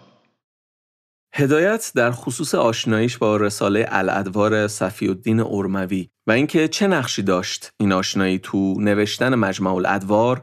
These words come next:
خودش این سطرها رو نوشته. به هر حال در اوایل مایه سیصد مرحوم علیخان ناظم العلوم، پسرمه،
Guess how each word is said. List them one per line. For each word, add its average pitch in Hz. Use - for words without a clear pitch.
خودش 190
این 151
سطرها 98
رو 98
نوشته. 92
به 107
هر 113
حال 143
در 107
اوایل 104
مایه 101
سیصد 98
مرحوم 107
علیخان 104
ناظم 95
العلوم، 98
پسرمه، 92